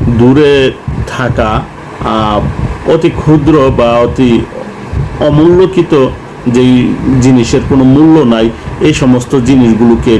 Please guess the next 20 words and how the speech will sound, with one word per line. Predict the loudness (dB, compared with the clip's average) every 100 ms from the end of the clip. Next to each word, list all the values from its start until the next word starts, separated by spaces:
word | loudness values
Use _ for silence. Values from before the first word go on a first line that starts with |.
| 2
বেশি | 0 0
মূল্যায়ন, | 2 4 4 4 2 2 0 0 0
মূল্যায়ন | 2 2 2 2 0
করি। | -2 -2 -4 -4 -6 -8 -10 -2
এই | 0 2
ক্ষেত্রে | 0 -2 0 2
এই | 2 2
প্রবাদটা | 0 0 -2 -4 -2 -2 -4 -10 -14 -14 -8
প্রযোজ্য। | -2 0 2 0 0 -2 -2 -12 -18 -18 -18 -16 -18 -12 -8 -6 -4 -4 -6 -2
বুঝতে | -2 0 -2
পারেন | 0 2 2
না | 2
এই |
ব্যাপারটা? | 0 0 -2 -2 -2 -2 -4 -8 -10 -4
ওই | 0 2
যে | 2 0 -4 -4
কথায় | -4 -2 0
আছে | -2 -2 0
না | 0 -2 -4 -8 -10 -6
যে | -2